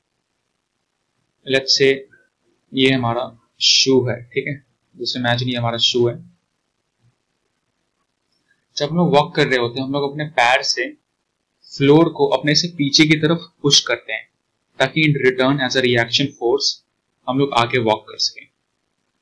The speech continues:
ठीक है। So ऐसा हो रहा होता है। इस case में हमारा जो एक opposing force होता है जिसको हम लोग कहते हैं friction, ठीक है, वो भी act कर रहा होता है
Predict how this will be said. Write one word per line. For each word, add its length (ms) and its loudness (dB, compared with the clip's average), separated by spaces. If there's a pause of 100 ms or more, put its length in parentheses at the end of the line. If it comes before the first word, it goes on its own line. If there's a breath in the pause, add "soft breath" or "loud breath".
(440)
ठीक 140 0
है। 160 -10 (400 soft breath)
So 140 -4
ऐसा 200 0
हो 140 -2
रहा 100 -4
होता 200 -6
है। 140 -12
इस 120 -4
case 260 0
में 60 -4
हमारा 280 -2
जो 220 -2
एक 160 -6
opposing 440 -4
force 300 0
होता 180 -12
है 60 -12
जिसको 200 -10
हम 60 -18
लोग 100 -20
कहते 220 -10
हैं 60 -10
friction, 460 -4 (1120)
ठीक 120 -8
है, 60 4
वो 140 0
भी 100 2
act 240 0
कर 120 -4
रहा 120 -2
होता 220 -6
है 160 -18